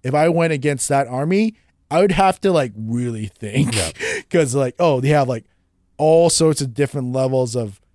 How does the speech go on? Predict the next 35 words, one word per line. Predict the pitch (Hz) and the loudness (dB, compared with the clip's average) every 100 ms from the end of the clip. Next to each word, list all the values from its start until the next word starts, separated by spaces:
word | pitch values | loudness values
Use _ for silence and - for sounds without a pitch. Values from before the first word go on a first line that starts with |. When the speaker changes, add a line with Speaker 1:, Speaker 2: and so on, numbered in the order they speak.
| _ | _
Speaker 1:
kind | 120 101 | -10 -10
of | - _ | -12 _
fighters | 123 131 139 135 135 127 | -4 -2 0 0 -2 -4
and | 113 95 | -6 -8
Speaker 2:
Mm-hmm. | 98 | -8
Speaker 1:
defense | 113 135 131 131 120 | -4 -2 -2 -4 -6
and | 104 92 | -8 -8
magic | 113 123 131 120 135 123 | -6 -4 -4 -2 -4 -4
and, | 104 104 | -10 -8
like, | 95 - | -8 -6
they're | 123 | -6
really | 110 113 147 135 113 | -4 -2 0 0 -2
effective. | 107 - 135 - 104 | -6 -4 -4 -4 -2
They're | 156 | 2
a | 220 170 | 4 4
Speaker 2:
Mm-hmm. | 135 147 | 0 0
Speaker 1:
really | 190 226 233 | 2 2 0
good | 156 196 180 | 2 2 2
team. | - 170 165 170 175 - | 0 -2 0 0 -4 -6
They | 131 | -6
work | 127 139 147 - 104 | -2 -2 -4 -10 -8
really | 117 120 | -6 -4
well | 113 107 95 | -4 -6 -6
together. | 92 - _ _ 131 | -10 -20 _ _ -4
Speaker 2:
Mm-hmm. | 113 90 _ _ | -4 -6 _ _
Speaker 1:
And | 123 127 | -6 -2
that's, | 135 - | -2 -2
that's | 151 156 | -2 2
how | 160 | 4
I | 147 | 4
kinda, | 139 131 | 0 -2
like, | 117 104 | -4 -4
looked | 117 110 110 | -6 -6 -6
at | |
it. | 98 | -6